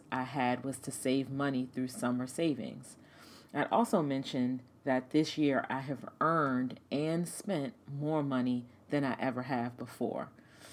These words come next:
I don't know about you, but I don't think there could ever be a thing as too much money. Like, there's no such thing as too much money,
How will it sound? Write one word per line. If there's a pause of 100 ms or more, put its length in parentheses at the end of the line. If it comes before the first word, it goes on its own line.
(300)
I
don't
know
about
you, (460)
but
I
don't
think (720)
there
could
ever
be
a
thing
as
too
much
money.
Like,
there's
no
such
thing
as
too
much
money,